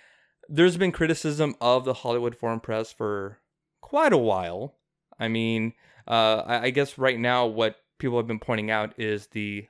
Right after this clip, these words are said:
lack of diversity in this Hollywood Foreign Press,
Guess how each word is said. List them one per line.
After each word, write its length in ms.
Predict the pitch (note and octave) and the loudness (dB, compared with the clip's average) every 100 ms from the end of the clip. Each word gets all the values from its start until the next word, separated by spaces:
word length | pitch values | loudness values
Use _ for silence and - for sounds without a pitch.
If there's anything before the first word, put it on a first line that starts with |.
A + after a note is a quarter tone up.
| - | -4
lack 260 | C3+ D#3+ | -2 0
of 120 | D3 | -2
diversity 880 | B2 A2+ G2+ G#2+ C#3 - G2 F2+ F2+ _ _ _ _ _ _ _ _ _ | 0 -2 -2 -2 -2 -4 -8 -10 -14 _ _ _ _ _ _ _ _ _
in 300 | - G#3+ G3 | 0 2 2
this 280 | C3 A2 - | 0 0 -2
Hollywood 400 | A2+ G#2 G#2 G2+ | -6 -6 -6 -8
Foreign 280 | - F#2+ F#2 | -8 -10 -10
Press, 560 | - A#2 - - - | -10 -12 -14 -20 -20